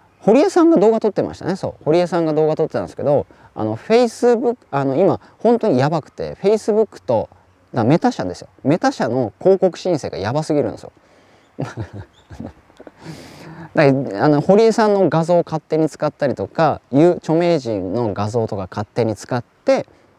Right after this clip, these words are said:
で、なんすか、あの、あの、お-、投資案件ですよね。ラインに誘導して、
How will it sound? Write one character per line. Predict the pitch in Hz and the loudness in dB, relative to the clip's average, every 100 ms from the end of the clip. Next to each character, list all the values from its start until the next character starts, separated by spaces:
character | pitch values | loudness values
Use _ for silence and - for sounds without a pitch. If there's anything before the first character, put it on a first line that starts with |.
| - | -4
で、 | 170 254 - _ _ _ - | 2 2 0 _ _ _ -2
な | 123 101 | 0 0
ん | |
す | 82 | -4
か、 | 80 67 _ | -10 -10 _
あ | - 95 | -6 -4
の、 | 92 90 - _ _ _ _ _ _ - 95 85 80 _ _ - | -4 -6 -10 _ _ _ _ _ _ -20 -18 -18 -18 _ _ -10
あ | 98 92 | -6 -4
の、 | 82 | -4
お-、 | - 143 - | 0 -2 -2
投 | - 151 139 | 0 2 2
資 | 147 | 0
案 | 139 127 | 0 0
件 | 98 69 | -4 -6
で | |
す | - | -8
よ | 101 | -8
ね。 | 156 _ - | -8 _ 0
ラ | 120 135 | 2 2
イ | |
ン | 139 | 2
に | 135 123 | 2 4
誘 | 131 | 2
導 | 127 127 127 | 2 -2 -4
し | |
て、 | - 175 | -2 -2